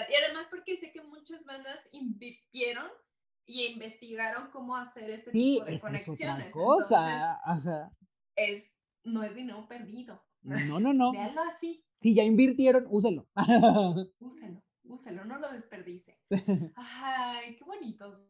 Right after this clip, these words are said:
Speaker 1: los conciertos, la verdad, yo, yo sí los extraño. Sí, sí es algo que, que necesito.
Speaker 2: Sí, yo también, sobre todo porque, sobre todo creo que el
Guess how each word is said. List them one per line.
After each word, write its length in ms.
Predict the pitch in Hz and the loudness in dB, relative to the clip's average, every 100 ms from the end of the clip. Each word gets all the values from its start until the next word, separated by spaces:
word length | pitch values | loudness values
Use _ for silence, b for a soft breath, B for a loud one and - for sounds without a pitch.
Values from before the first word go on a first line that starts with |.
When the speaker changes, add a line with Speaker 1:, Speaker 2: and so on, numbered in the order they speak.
| _ | _
Speaker 1:
los 180 | 196 202 | -20 -20
conciertos, 460 | 208 196 220 208 240 | -20 -18 -18 -18 -12
la 100 | 240 | -12
verdad, 260 | 226 226 226 | -10 -12 -14
yo, 320 | 233 220 - | -14 -16 -16
yo 60 | 214 | -16
sí 120 | 214 | -16
los 140 | 226 - | -16 -20
extraño. 600 | - - 185 185 175 180 _ _ _ | -20 -20 -18 -18 -18 -20 _ _ _
Sí, 200 | 202 185 _ | -20 -20 _
sí 220 | _ - 202 | _ -20 -20
es 180 | 202 | -20
algo 240 | 196 214 214 | -20 -20 -20
que, 280 | _ _ _ _ - | _ _ _ _ -18
que 100 | 208 | -18
necesito. 320 | 196 180 180 180 | -16 -14 -10 -8
Speaker 2:
Sí, 560 | 170 165 165 165 165 - _ | -6 -8 -8 -10 -14 -18 _
yo 140 | 165 202 | -8 -6
también, 320 | 202 180 156 | -4 -6 -4
sobre 200 | 208 185 | 0 0
todo 180 | 226 233 | 0 0
porque, 400 | 285 - 160 - _ _ - | -2 -2 -4 -4 _ _ -2
sobre 240 | 208 202 | 2 2
todo 320 | 208 208 240 | 4 4 4
creo 260 | 262 254 - | 4 0 0
que 340 | 277 294 - _ _ _ _ _ _ _ _ _ | 2 2 0 _ _ _ _ _ _ _ _ _
el 680 | 185 202 196 190 190 185 - | 0 4 6 6 6 2 0